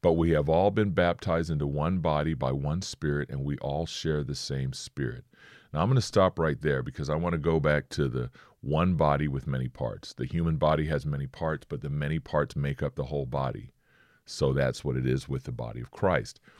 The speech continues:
So in that portion, I always think of the military. And I can speak about that because I was in the military. I was in the Air Force for seven and a half years. But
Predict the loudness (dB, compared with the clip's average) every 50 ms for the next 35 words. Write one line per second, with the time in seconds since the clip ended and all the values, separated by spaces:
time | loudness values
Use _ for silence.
0 | -20 -20 -20 -20 -20 -14 -4 4 6 6 6 6 4 4 4 6 4 4 2 0
1 | -4 0 2 2 2 2 2 0 0 0 0 0 -2 0 2 4 4 6 6 4
2 | 2 0 -4 -4 -4 -4 -2 -4 -4 -2 -2 -2 -2 -2 -2 -4 -4 -6 -8 -8
3 | -10 -12 -16 -20 -20 -20 -20 -20 -20 -12 -2 0 2 4 4 4 2 0 -2 -2
4 | -2 -6 -6 0 2 2 4 4 2 4 4 2 2 0 -2 -4 -4 -4 -4 -6
5 | -8 -6 -2 -2 0 2 2 2 0 0 0 0 0 0 0 0 0 0 -2 -4
6 | -4 -4 -4 -2 -2 -2 0 0 0 2 2 2 2 0 -2 -2 -4 -4 -4 -4
7 | -8 -12 -12 -10 -10 -4 -2 0 0 0 0 0 0 0 0 0 0 -2 -2 0
8 | 0 0 -2 -4 -10 _ _ _ _ _ _ _ _ _ -6 4 6 6 6 6
9 | 4 -2